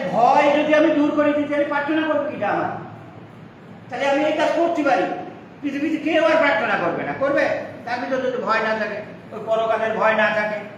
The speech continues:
এহকালের ভয় না থাকে, অ্যাক্সিডেন্টের ভয় না থাকে, অনাহারে মারা যাবো ভয় না থাকে, হ্যাঁ, কালকে আমার কি হবে এই অনিশ্চয়তা যদি না থাকে, তাহলে তো আর প্রার্থনার কোনো প্রয়োজন হয় না। থানায় যায় যদি আমাকে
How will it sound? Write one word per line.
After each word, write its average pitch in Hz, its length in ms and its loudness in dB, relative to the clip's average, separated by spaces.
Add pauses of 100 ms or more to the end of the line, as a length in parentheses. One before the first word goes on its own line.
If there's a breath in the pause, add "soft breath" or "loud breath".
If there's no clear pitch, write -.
(200)
এহকালের 226 480 0
ভয় 214 140 2
না 208 220 0
থাকে, 208 220 -2 (400)
অ্যাক্সিডেন্টের 220 640 -6
ভয় 220 180 2
না 214 180 0
থাকে, 208 260 -2 (640)
অনাহারে 220 380 0
মারা 214 260 2
যাবো 208 300 -2
ভয় 214 140 2
না 208 240 -2
থাকে, 214 240 -4 (360)
হ্যাঁ, 226 240 -4 (1000)
কালকে 208 360 0
আমার 226 180 4 (120)
কি 226 120 -4
হবে 226 180 0
এই 220 260 0
অনিশ্চয়তা 214 640 2
যদি 214 240 -4
না 208 120 2 (100)
থাকে, 220 220 -2 (920)
তাহলে 254 280 -2
তো 247 200 0
আর 226 140 6 (480)
প্রার্থনার 214 520 -4
কোনো 220 160 -6
প্রয়োজন 208 460 -4
হয় 185 160 0
না। 147 280 -8 (500)
থানায় 233 260 -2
যায় 226 320 2
যদি 226 180 -2
আমাকে 226 560 -4